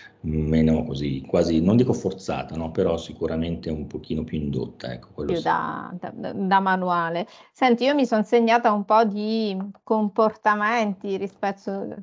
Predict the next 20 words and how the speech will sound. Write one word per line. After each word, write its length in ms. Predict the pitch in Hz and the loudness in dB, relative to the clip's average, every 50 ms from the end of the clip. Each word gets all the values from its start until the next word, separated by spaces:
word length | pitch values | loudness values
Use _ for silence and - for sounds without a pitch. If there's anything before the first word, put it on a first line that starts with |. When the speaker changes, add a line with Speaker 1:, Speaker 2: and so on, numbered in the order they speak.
| 185 - | -14 -14
Speaker 2:
alle 500 | - - - - - - - - 202 202 | -12 -10 -10 -10 -10 -8 -4 -2 -2 0
tipizzazioni 920 | - - 196 - 214 202 190 185 220 214 202 - - - 226 220 226 233 220 | 0 0 -2 0 0 -2 2 4 4 4 4 2 0 2 4 4 6 4 4
di 120 | 208 190 | 4 2
questi 920 | - 185 190 190 - - 202 190 185 185 185 185 180 180 180 180 185 185 - - - - - - - _ _ _ - - | 0 -2 -4 -4 -6 -4 -2 -2 0 0 -2 -2 -4 -4 -4 -4 -6 -6 -8 -10 -16 -20 -20 -20 -20 _ _ _ 0 2
eh, 760 | - - - - 120 117 - - - - - - - - 214 | 2 2 2 0 0 -2 -2 -4 -6 -12 -16 -10 -6 -6 -6
siblings, 920 | - - - 233 233 233 240 226 220 226 240 233 220 220 208 196 - - | -2 2 4 4 6 6 6 4 4 6 6 4 4 4 0 -2 -2 0
eh, 360 | 214 196 190 180 - - - - | 0 0 2 2 0 0 0 -2
e 600 | - - - - - - - - - - - - - - | -2 -4 -6 -6 -6 -8 -10 -12 -12 -14 -18 -20 -14 -8
aggettivi 1080 | 233 214 190 185 220 214 214 - _ _ - 214 214 226 240 226 226 214 202 190 185 | -6 -4 -2 2 2 0 0 -2 _ _ -6 -2 -2 0 0 0 0 0 0 0 0
o, 380 | 180 180 180 180 175 180 - 180 | 0 0 0 -2 -2 -2 -2 -4
o 60 | 185 | -4
situazioni 600 | 185 - 214 196 214 208 196 - - 208 214 208 | -6 -6 -4 -2 -2 -2 -2 -2 -2 0 0 2
che 120 | 202 214 | 4 2
riportano 580 | 202 190 185 - 185 185 185 - - 190 190 185 | 2 2 0 2 2 2 2 0 -2 -2 -2 -2
un 120 | 185 185 180 | -2 -2 -2
po' 400 | - 196 190 185 180 180 175 175 | 0 2 4 4 4 4 2 2
i, 600 | 190 180 180 180 175 175 180 - - - 190 190 | 0 0 -2 -2 -4 -4 -6 -6 -6 -6 -6 -6
i 60 | 180 | -6
genitori, 800 | 170 - 190 185 180 175 175 180 - - - - - - 180 185 | -4 -2 -2 -2 -2 -2 -4 -6 -6 -6 -4 -4 -4 -4 -4 -2
no? 240 | 185 202 220 233 233 | 0 2 2 2 0